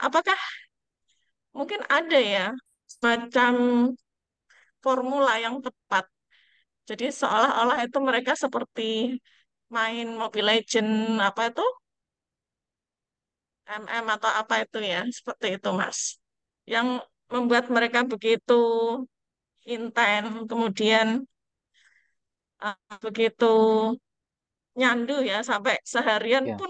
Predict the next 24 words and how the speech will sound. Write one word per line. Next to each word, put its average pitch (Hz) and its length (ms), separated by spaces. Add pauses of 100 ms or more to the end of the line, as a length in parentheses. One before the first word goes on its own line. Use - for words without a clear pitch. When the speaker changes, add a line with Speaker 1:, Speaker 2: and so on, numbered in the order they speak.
Speaker 1:
mereka 220 320
itu 269 160
nggak 247 160
berhenti 247 560
untuk 208 160
main 214 240
gaming 208 560
gitu. 190 480 (1400)
Eh, 202 240
mungkin 269 400 (960)
Sementara 240 400 (240)
itu, 262 160
Mas, 254 400
jadi 262 560 (1040)
kami 240 320
masih 294 320
menunggu 262 640 (800)
gaming 240 480
yang 262 240
benar-benar 247 480
bisa 277 160
membuat 254 480
anak-anak 233 640
itu 359 320